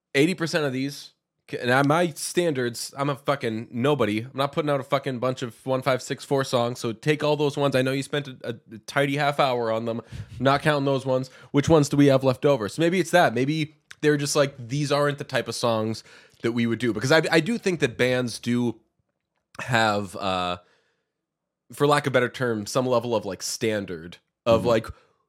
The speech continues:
Speaker 1: these are the things we do, and these are the things that we don't do.
Speaker 2: Yeah.
Speaker 1: Not like the things, not like we have to stay inside these,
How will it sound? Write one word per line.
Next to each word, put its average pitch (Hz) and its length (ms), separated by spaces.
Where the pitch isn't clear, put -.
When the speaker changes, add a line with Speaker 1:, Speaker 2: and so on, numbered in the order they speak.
Speaker 1:
these 147 300
are - 20
the 170 60
things 156 240
we 147 140
do, 139 500
and 127 100
these 135 180
are 135 40
the 127 60
things 131 200
that 127 100
we 113 140
don't 110 280
do. - 120
Speaker 2:
Yeah. 92 140
Speaker 1:
Not 170 200
like 170 120
the 170 100
things, 160 400
not 147 300
like 143 220
we 127 100
have 139 100
to 131 80
stay 131 280
inside 127 380
these, 113 380